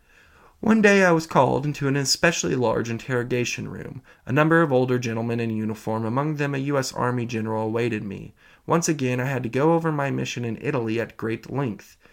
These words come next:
At the end, the general posed a few supplementary questions which revealed considerable knowledge. Unfortunately, I only learned much later that it had been Major General William Donovan who had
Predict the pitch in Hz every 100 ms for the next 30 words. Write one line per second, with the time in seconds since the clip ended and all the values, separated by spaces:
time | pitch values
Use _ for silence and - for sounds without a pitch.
0 | _ - 120 127 135 143 165 165 _ _
1 | _ 131 127 160 175 165 - 175 175 170
2 | 190 - 180 170 180 175 165 160 156 139
3 | - 135 - - 117 123 127 123 120 120
4 | 120 120 - 170 175 139 135 123 120 120
5 | 95 85 123 - _ - 135 135 226 240
6 | 196 185 175 156 151 170 156 160 160 147
7 | 156 - 151 127 117 120 120 117 123 120
8 | 120 117 107 123 180 202 185 131 127 151
9 | 160 160 151 120 131 180 190 180 127 -
10 | 131 151 123 101 98 98 - - - _
11 | 127 127 - 101 95 -